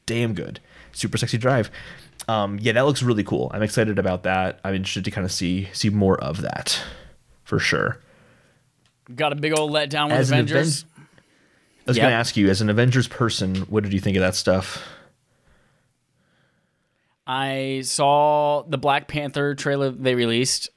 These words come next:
Speaker 2: Um, it looks like it's gonna be another melee character. It's gonna perform very similarly to Black Widow, I assume. And they showed some more, like, one more environment that I'm sure is gonna be, like, three
Speaker 1: Oh, right.
Speaker 2: rooms.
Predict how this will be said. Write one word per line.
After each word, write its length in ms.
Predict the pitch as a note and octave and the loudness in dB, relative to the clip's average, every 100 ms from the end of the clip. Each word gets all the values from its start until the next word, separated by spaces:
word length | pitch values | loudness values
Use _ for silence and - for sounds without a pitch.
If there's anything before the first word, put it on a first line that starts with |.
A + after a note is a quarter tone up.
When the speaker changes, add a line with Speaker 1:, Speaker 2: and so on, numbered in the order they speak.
| - | -8
Speaker 2:
Um, 580 | G#2 G#2+ G#2+ G#2+ G#2+ G#2 - | -2 2 2 0 -4 -10 -6
it 80 | A#2 | -2
looks 220 | B2 - | 0 0
like 300 | A#2+ - _ _ _ _ _ | -2 -2 _ _ _ _ _
it's 180 | B2+ - | -8 -2
gonna 140 | C3+ | 0
be 100 | B2 | 2
another 260 | A#2 A#2+ B2+ | 2 2 2
melee 360 | B2 B2 B2+ B2+ | 2 2 2 2
character. 500 | C3 B2 A#2+ C3 B2+ | 2 0 2 0 -2
It's 120 | - | -2
gonna 180 | A#2 A2 _ | -6 -8 _
perform 400 | C3 A#2 B2 A2+ | -4 0 2 4
very 220 | A2+ A#2 | 2 2
similarly 480 | A2+ A#2+ A#2 A#2+ A#2 | 2 2 2 2 2
to 80 | A2+ | 2
Black 300 | G#2+ G#2 - | 0 0 0
Widow, 280 | A2+ A2 G#2 | 0 2 2
I 100 | G#2+ | 2
assume. 500 | G2+ - G2+ G2 A2+ _ _ - - - - _ - | 0 -2 -6 -8 -12 _ _ -20 -20 -20 -20 _ -6
And 840 | C3+ C3+ C3+ C3+ C#3 C3+ C3+ C3 - | -2 0 2 2 2 2 0 -2 -4
they 300 | C3 C3 C3 | 0 2 2
showed 500 | - C#3 C3+ C3+ C3+ - | 2 4 4 2 -2 -8
some 220 | C#3 - B2+ | -4 0 0
more, 380 | C3+ C#3 C#3+ - | 2 0 0 -2
like, 180 | C3 A#2+ | -2 0
one 240 | A#2+ C3 | 2 4
more 160 | C3+ C3+ | 4 4
environment 340 | B2+ B2 G2+ | 2 0 -2
that 80 | G#2+ | -4
I'm 80 | A#2 | -4
sure 160 | C3 | -2
is 80 | A#2 | -2
gonna 140 | A#2 A2+ | -2 -2
be, 140 | A2+ | 0
like, 160 | A2+ A2 | 0 -2
three 340 | - C3+ C3+ | -4 0 2
Speaker 1:
Oh, 100 | C#3 | 2
right. 80 | C3+ | 2
Speaker 2:
rooms. 680 | C3+ C3+ A#2+ G2+ G2 - | 4 2 2 -2 -6 -6